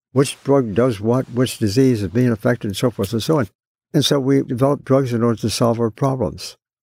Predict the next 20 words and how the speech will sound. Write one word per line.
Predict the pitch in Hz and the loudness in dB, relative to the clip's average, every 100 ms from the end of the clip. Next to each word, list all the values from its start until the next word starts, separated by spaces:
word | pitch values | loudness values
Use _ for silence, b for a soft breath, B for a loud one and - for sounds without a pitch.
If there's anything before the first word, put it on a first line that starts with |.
| _ - | _ 0
whether | 113 101 | 2 2
it | 95 | 0
has | 95 107 | 0 0
to | - | 0
do | 101 95 | 0 -2
with | - | -4
treatment | - 180 175 143 | -2 -2 0 0
or | 98 | 0
whether | 90 101 98 | 2 0 2
maybe | 107 104 101 | 0 0 -2
it | - | -2
has | 104 113 - | 0 0 0
to | 104 | -2
do | 120 | 0
with | 110 98 | 0 -2
prevention | - 101 117 160 151 | -2 0 0 0 -2
of | 87 - | -2 -4
something. | - - - - _ _ _ _ 127 | -6 -8 -14 -18 _ _ _ _ -2
And | 113 | 2
so | 127 113 | 2 0